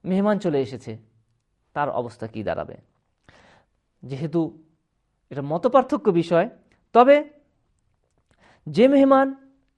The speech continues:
ঈদের সন্ধ্যা, সূর্য অস্ত যাওয়ার সময় চলে এসেছে,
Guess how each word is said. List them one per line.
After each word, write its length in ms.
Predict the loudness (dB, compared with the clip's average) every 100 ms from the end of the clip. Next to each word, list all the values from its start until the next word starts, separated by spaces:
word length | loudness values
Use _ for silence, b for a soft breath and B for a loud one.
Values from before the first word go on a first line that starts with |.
| -10
ঈদের 560 | -4 2 2 2 -6 _ _ _ _ _ _ _ _
সন্ধ্যা, 640 | -10 -8 -8 -6 -8 -10 _ _ _ _ _ _ _ _ _ _ _ _
সূর্য 480 | _ -8 -4 -4 2
অস্ত 460 | 0 2 -4 -4 0
যাওয়ার 360 | 4 6 4 2 -8 _ _ _ _ _ _ _ _
সময় 360 | -4 0 2 2
চলে 200 | 2 2
এসেছে, 600 | 2 0 0 -2 -6